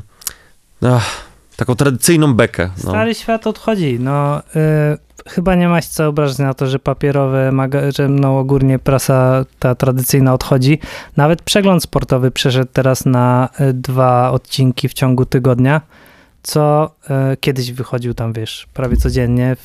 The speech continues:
Speaker 2: We Włoszech jest kultura jednak, y, czytania z prasy sportowej.
Speaker 1: Aha.
Speaker 2: Do kawki, że rano, wiesz, sobie odpalasz, no, ale to trochę inny, i, i, i, inna historia.
Speaker 1: A, czekaj, bo miałem pomysł na podsumowanko małe, bo,
Speaker 2: No.
Speaker 1: mm,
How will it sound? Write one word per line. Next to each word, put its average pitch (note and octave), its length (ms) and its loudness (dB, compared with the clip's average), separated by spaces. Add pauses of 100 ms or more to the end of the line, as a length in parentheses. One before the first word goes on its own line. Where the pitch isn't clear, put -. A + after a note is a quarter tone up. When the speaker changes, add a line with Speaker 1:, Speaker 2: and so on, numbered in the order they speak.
Speaker 2:
We C3+ 120 2
Włoszech C#3 540 0
jest C3 120 0
kultura C3 440 -2
jednak, B2+ 480 -2 (240)
y, A#2+ 180 -4
czytania A2+ 520 -2
z - 100 -10 (300)
prasy B2 280 -4
sportowej. B2+ 680 -4 (200)
Speaker 1:
Aha. E2 320 2
Speaker 2:
Do C3+ 100 -2
kawki, - 420 -6
że B2 140 -2
rano, A#2 280 -4
wiesz, A#2 160 -8
sobie C3 180 -6
odpalasz, B2+ 520 -4 (380)
no, C#3+ 60 -2
ale C3 100 0
to C3 140 -10
trochę - 340 -6
inny, B2 720 0
i, - 320 -12
i, - 160 -12
i, D3 260 -6
inna B2+ 240 2
historia. C3 600 0
Speaker 1:
A, D#2+ 60 2
czekaj, F#2 200 2
bo F2 100 2
miałem A2 180 4
pomysł G2+ 280 0
na G2+ 60 -2
podsumowanko G2 680 0
małe, E2 420 2 (280)
bo, E2 440 2 (280)
Speaker 2:
No. F2+ 80 -8
Speaker 1:
mm, D#2 560 -2